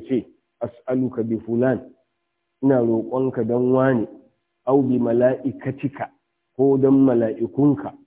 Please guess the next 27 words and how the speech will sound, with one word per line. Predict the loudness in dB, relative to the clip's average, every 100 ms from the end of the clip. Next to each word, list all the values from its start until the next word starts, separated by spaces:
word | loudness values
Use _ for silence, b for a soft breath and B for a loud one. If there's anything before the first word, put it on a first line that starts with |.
| _ _ _ 2
au | 2
bi | 4 0 4
anbiya'ika. | 6 6 6 4 2 0 -2 -4 -10 -18 _ _ _ _
To | -6
kun | -4 -6
ji. | -8 -12 _ _ _ _ _ _ _ _ _
Au | 4 4
bi | 4
anbiya'ika. | 4 4 6 6 4 2 -2 -4 -6 -8 -20 _ _ -20 _ _ _ _ _ _ _ _
Yau, | 0 0 -8 -16 -10
wa | 0 6
nahwi | 6 6 8 8
zalika, | 8 4 2 0 -6 -12 -4
li'annahu | -4 -2 -2 -2 0 -2 0 -4 -4 -6 -2
la | 0 0 -2
haqqa | -4 -8 -8 -4
lil | 0 0 0
makhluqi | -4 -6 -4 -2 -2 -8
ala | -10 -12 -16 _
khaliqi. | -20 _ _ _ _ _ _ _ -20 _ _
Kun | 0 4
ga | 6
agonan | 8 8 6
malamin? | 4 4 2 -2 -8 _ _ _ _ _ _ _ _ 0
Me | 4
yake | 6 6
nufi? | 6 4 0